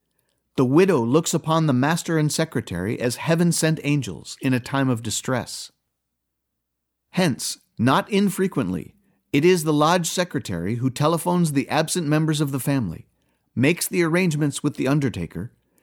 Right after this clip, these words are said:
sees the caretaker of the cemetery to have an owned lot opened or buy one for the family, calls on the minister and makes arrangements with him, sees that a proper notice is put in the paper, and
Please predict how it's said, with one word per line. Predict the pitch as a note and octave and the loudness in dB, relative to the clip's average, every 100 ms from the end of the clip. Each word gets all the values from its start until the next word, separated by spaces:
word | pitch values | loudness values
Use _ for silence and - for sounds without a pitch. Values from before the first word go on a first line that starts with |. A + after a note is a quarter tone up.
| _ _ | _ _
sees | - E3+ G3 E3 | 0 2 2 2
the | E3 | -2
caretaker | - F#3 F3+ F3+ F3 E3+ | 0 -2 0 0 2 0
of | D3+ | 2
the | D#3 | 0
cemetery | E3+ E3 A#2+ F2 F2 B2 | 0 0 -2 -2 -4 -2
to | B2+ | -4
have | A2 E3 | 0 2
an | E3 | 4
owned | D3+ F#3 F3+ | 4 2 2
lot | E3 D#3+ D#3+ | 2 0 -2
opened | - E3+ - E2+ A2 - _ | 0 0 0 -6 -6 -12 _
or | - C3 | -2 -2
buy | A2 C3 E3 | 2 2 2
one | C3 C3 | 0 -2
for | C3+ | -2
the | B2 | -4
family, | A#2+ D3 A#2 D2+ - - _ _ _ _ _ _ _ _ | -2 -2 -2 -4 -8 -14 _ _ _ _ _ _ _ _
calls | - C#3+ E3+ E3 | 0 4 4 4
on | E3+ | 2
the | D#3 | 2
minister | D#3+ F3+ D3 - G2+ C#3 | 2 2 -2 -4 -6 -2
and | B2 | 2
makes | C3 D3 - | 2 2 0
arrangements | B2 C3+ D#3 D#3+ D3+ - | 2 2 2 2 0 0
with | C#3+ | -4
him, | - D#3 F2 A2+ - _ _ _ _ _ _ _ _ _ | -2 -2 -2 -6 -12 _ _ _ _ _ _ _ _ _
sees | - - F3 G3 D3+ | -6 2 2 2 2
that | F3 | 0
a | D3+ | 0
proper | - D#3+ F3 F#3 | -2 -2 0 0
notice | D3 F3 C3+ F2+ | 2 2 0 -4
is | G#2 | -6
put | - - E3 | -6 -2 0
in | D3+ | 2
the | C#3 | 0
paper, | D#3 D#3 - E2+ - _ _ _ - | -2 -4 -4 -10 -12 _ _ _ -4
and | C#3 C#3+ | -2 -2